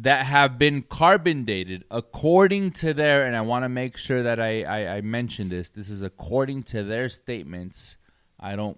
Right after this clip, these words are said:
believe or disbelieve this. I haven't seen enough evidence, but according to their professionals, the Mexican government says that these are carbon dated at more than a thousand years old. These, these mummified looking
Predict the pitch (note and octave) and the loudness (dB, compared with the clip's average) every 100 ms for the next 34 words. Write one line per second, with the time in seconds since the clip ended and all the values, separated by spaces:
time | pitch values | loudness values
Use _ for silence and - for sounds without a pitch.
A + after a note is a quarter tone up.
0 | G2 G2+ G2+ G#2+ G#2+ G2 F#2 F#2 A2 - | -12 -10 -8 -6 -8 -8 -8 -4 -4 -4
1 | - F2 E2+ - - G2 - - - F2+ | -8 -6 -8 -10 -8 -8 -8 -16 -12 -10
2 | E2+ F#2 F2+ - F#2+ F2+ F2+ F2+ - - | -10 -10 -10 -10 -10 -8 -8 -12 -14 -18
3 | D#2 G2 F#2 F#2 F#2+ - F#2+ F#2 - _ | -12 -10 -8 -8 -10 -8 -6 -4 -6 _
4 | _ _ A#2+ - D3 E3+ F3 - C3 A2 | _ _ -8 -4 2 2 2 -4 -4 2
5 | B2+ F3 - - A2 G#2 F2+ - G2 G#2 | 4 4 2 -4 -6 -6 -8 -8 -10 -10
6 | G2+ A2+ A2 C3+ D3+ - D3 B2+ A#2+ A2 | -8 -8 -6 -4 -6 -8 -16 -12 -8 0
7 | C#3+ B2+ A2 F2+ F2+ G#2+ _ _ _ _ | 0 0 -2 -4 -6 -8 _ _ _ _
8 | _ _ _ - C3+ C3 A#2 A#2+ G2+ C3 | _ _ _ -6 -2 -2 -2 -2 -2 -4
9 | C3+ C3 A#2 G#2+ A2 G#2 - A#2 A#2+ A2 | -2 -2 -6 -4 -4 -4 -4 0 0 0
10 | A#2 A2+ G#2+ G#2 G2+ G2 - - F#2+ - | -4 -2 -2 -2 -2 -6 -8 -10 -10 -8
11 | G#2+ G#2+ G#2+ G2+ G2 F2+ F#2+ F2+ F2 F2 | -4 -2 -2 -4 -8 -10 -8 -8 -8 -10
12 | E2+ E2+ E2+ G2+ G2 D#2 _ _ - F#2 | -10 -12 -10 -8 -8 -10 _ _ -18 -10
13 | F#2 F2 E2+ F#2+ F2 E2+ - _ _ _ | -10 -10 -10 -10 -10 -12 -16 _ _ _
14 | G2 G2+ A2 A2+ G#2 - G#2 G2 F#2 G2 | -8 -4 -2 -2 -6 -4 -4 -4 -6 -8
15 | G#2 - G2+ F#2+ F#2 | -8 -8 -10 -8 -8